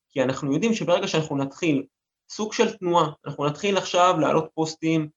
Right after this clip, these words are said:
בתדירות מסוימת, אנחנו נתחיל עכשיו ליצור, אה, אולי אינגייג'מנט עם אנשים, או בכלל ליצור פעילות בלינקדאין, זה משהו שיביא לנו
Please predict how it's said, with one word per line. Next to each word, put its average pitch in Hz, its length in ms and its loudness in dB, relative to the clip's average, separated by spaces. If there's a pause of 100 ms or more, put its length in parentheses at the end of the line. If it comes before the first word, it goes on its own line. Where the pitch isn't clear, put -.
(180)
בתדירות 139 560 0
מסוימת, 110 520 -4 (140)
אנחנו 123 220 -8
נתחיל 175 280 -4
עכשיו 175 280 2
ליצור, 160 600 6 (380)
אה, 120 160 4
אולי 135 220 4
אינגייג'מנט 160 720 2
עם 123 140 -2
אנשים, 147 360 -4
או 120 80 -2
בכלל 110 240 -4
ליצור 190 360 -4
פעילות - 380 -4
בלינקדאין, 214 460 -4 (300)
זה 135 120 -2
משהו 202 200 2
שיביא 147 420 2
לנו 190 260 0